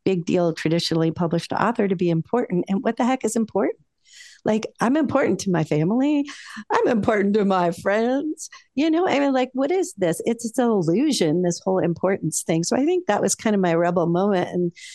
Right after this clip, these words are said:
And then I started Cryptic Press, and I, I just, uh, did the Mortician series myself, and I am making much more money when I market, which I don't always,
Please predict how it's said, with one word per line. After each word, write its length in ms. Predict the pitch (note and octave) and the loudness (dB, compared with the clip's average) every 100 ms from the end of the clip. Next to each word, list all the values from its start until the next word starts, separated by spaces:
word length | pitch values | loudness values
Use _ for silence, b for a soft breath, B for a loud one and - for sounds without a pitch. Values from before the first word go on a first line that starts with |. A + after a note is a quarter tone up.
| B B _ | B B _
And 160 | F#3 F3+ | 0 2
then 280 | F3+ F#3+ G3+ | 2 2 2
I 260 | G3+ F#3+ | 2 0
started 560 | F#3 - F#3 G#3 G#3+ G#3+ - _ _ _ _ _ | -2 -2 0 2 0 -2 -10 _ _ _ _ _
Cryptic 580 | - A3+ A3+ - A3 - | -4 -2 -2 -2 -4 -6
Press, 520 | - G#3+ G#3+ C#4+ - | -4 -2 0 0 0
and 200 | G3 F3 | 0 0
I, 280 | - G3+ G3+ G#3 _ _ - | 0 0 -2 -6 _ _ -6
I 180 | F3 G3 | 0 0
just, 440 | F#3 G#3+ - - | 0 -2 -4 -4
uh, 320 | F3 F#3 - - | 0 2 0 -2
did 280 | - F#3+ F#3 | -2 -2 0
the 240 | F#3 F3+ F3+ | 0 2 2
Mortician 480 | F#3 F3+ G#3 - G3 | 0 0 -2 -2 0
series 280 | G3 G3 - | 0 -2 0
myself, 440 | E3+ - G#3 A#3+ B B - | -2 0 0 -2 B B -4
and 180 | G#3 G#3 | -2 0
I 140 | G3 | 0
am 360 | G3+ G#3+ A3 G#3 | 0 0 0 0
making 480 | G3 F3+ F3 E3 - - _ - | 0 0 -2 -2 -4 -10 _ -6
much 360 | F3 D#3+ - - | -2 -2 -4 -2
more 180 | D3 | 0
money 420 | D#3 - - F3+ - B B | 2 2 0 -2 -4 B B
when 260 | - G3+ A3+ | 0 2 2
I 180 | F#3+ E3+ - _ - - - _ | 0 -2 -8 _ -12 -12 -12 _
market, 600 | - F3+ F3+ G#3 D4 D#4 C5+ - _ b b | -2 0 2 2 0 0 -2 -8 _ b b
which 240 | F#3+ G3+ G#3 | -2 0 0
I 80 | |
don't 260 | F3 F#3+ E3+ | 2 0 0
always, 460 | D#3+ D3+ D3+ - | 0 -2 -6 -10